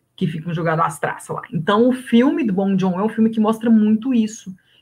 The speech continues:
É um filme que mostra essa questão da desigualdade na Coreia do Sul. Então, o filme pega duas famílias, uma família podre de rica e uma família pobre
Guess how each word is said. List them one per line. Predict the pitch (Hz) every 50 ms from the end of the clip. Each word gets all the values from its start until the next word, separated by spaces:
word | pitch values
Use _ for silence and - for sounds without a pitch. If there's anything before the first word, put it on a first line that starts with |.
| _
É | -
um | 170
filme | 156 202 185 190
que | 185 - 190
mostra | 180 175 170 196 190 - - 208 208 208 - _ _ _ _
essa | - - -
questão | 190 - 208 196 - 196
da | 196 196
desigualdade | 185 - 185 190 214 233 240 214 175 190 185 190 220 233 220 - -
na | 175 160
Coreia | 156 185 170 160 160
do | 156 151
Sul. | - - - - 175 170
Então, | 156 156 175 170 180
o | 202
filme | 202 - - 202 220
pega | 220 - 202 196 214
duas | 196 180 160 196 214 214 226 220
famílias, | - - 277 285 247 220 196 180 180 165 156
uma | 180 190 196
família | - - 208 196 185 185 180 165 175 165 - - - _ _ _ _ -
podre | 240 247 285 262 269
de | 214 185 214
rica | 190 185 214 277 294 - - 392 427 427 - _ _ _ _ _ _ -
e | - 214 226
uma | 226 233 226
família | 233 254 233 226 220 226 214 233 240 240 - _ _ _ _ _ _ _ _ _ _
pobre | _ 240 226 214 208 196 180 226 302 415 440 -